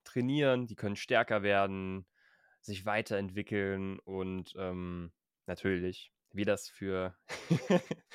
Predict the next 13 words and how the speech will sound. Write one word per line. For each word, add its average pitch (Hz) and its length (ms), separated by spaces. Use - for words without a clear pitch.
kleine 160 480
Jungs 156 380
und 135 140
Mädels, 156 600
ähm, 113 420
so 117 100
üblich 143 340
ist, 117 320
will 156 140
man 175 100
natürlich 139 380
auch 139 280
als - 460